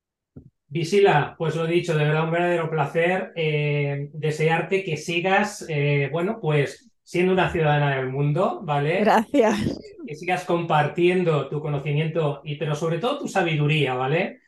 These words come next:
Speaker 1: Porque al final yo creo que hay una, una diferencia, ¿no? Un matiz entre conocimiento y sabiduría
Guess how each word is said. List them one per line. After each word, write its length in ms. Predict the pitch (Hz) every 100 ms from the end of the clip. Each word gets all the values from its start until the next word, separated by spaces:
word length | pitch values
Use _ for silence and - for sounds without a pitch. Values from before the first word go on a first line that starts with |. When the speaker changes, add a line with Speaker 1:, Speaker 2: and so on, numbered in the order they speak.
| _ _
Speaker 1:
Porque 220 | 131 147
al 80 | 143
final 340 | 151 165 175
yo 140 | 175 165
creo 180 | 170
que 100 | 170 165
hay 100 | 165
una, 540 | 165 160 151 - - _
una 260 | 165 160 170
diferencia, 720 | 160 165 170 175 160 151 135
¿no? 120 | 147 170
Un 80 | 160
matiz 400 | 143 165 156 156
entre 260 | 147 151
conocimiento 640 | 151 147 143 139 151 156 147
y 60 | 143
sabiduría 720 | 151 143 147 160 185 220